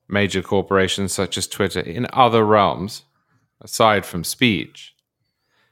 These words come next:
sending emails privately away from public view, saying, "Could you block this, suppress that, delete this account?" is outrageous.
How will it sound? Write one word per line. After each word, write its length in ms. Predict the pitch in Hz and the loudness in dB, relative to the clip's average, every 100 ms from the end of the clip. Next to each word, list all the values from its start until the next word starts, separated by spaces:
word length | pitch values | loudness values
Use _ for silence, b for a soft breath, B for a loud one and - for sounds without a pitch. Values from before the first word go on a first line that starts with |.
| _ - | _ -6
sending 560 | - 139 143 131 117 | 0 2 4 4 4
emails 720 | 117 127 110 90 76 76 - _ _ | 6 4 4 0 -2 -6 -12 _ _
privately 720 | - 135 131 123 73 82 69 117 _ _ _ _ _ _ _ _ _ _ _ _ _ _ _ _ - | -2 2 2 2 -2 -6 -12 -14 _ _ _ _ _ _ _ _ _ _ _ _ _ _ _ _ -4
away 280 | 107 120 131 | 4 6 6
from 240 | 131 113 | 4 0
public 400 | - 107 101 92 | 4 2 2 -4
view, 540 | 90 113 113 92 78 101 _ _ _ _ _ _ _ _ | 0 4 6 4 2 -8 _ _ _ _ _ _ _ _
saying, 840 | - - 104 104 101 98 92 90 - _ _ _ _ _ _ _ _ _ _ _ _ | -10 0 4 4 4 2 -2 -4 -8 _ _ _ _ _ _ _ _ _ _ _ _
"Could 260 | - 98 107 | -6 -4 -2
you 120 | 98 | -2
block 340 | 101 101 - | 2 2 2
this, 300 | 113 110 104 | 2 4 4
suppress 800 | - - - - - - 87 82 - | -2 -10 -12 -16 -18 -4 -4 -2 2
that, 500 | 117 113 98 - _ - | 4 4 0 -8 _ -10
delete 300 | 104 98 92 | -2 -2 -4
this 160 | 90 | -10
account?" 480 | 92 - 120 117 - _ _ _ _ _ _ _ _ _ _ _ _ _ - | -6 0 0 0 -4 _ _ _ _ _ _ _ _ _ _ _ _ _ -6
is 120 | 107 | 0
outrageous. 840 | 107 113 165 165 57 - - _ | 4 6 6 4 -4 -12 -20 _